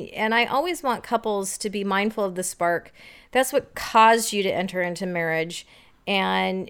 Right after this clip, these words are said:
we have to be very diligent to really, I go back to Song of Solomon three four.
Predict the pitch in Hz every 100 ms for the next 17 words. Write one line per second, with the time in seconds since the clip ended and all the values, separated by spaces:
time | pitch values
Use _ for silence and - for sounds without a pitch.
0 | 208 202 233 240 214 214 190 190 180 165
1 | 185 185 185 185 170 - - 185 180 180
2 | 175 - - - _ _ - 190 202 240
3 | 247 240 220 214 208 196 175 - _ _
4 | _ - - - 233 240 349 330 233 -
5 | 214 214 202 - 180 180 190 170 165 165
6 | - 202 185 190 165 156 -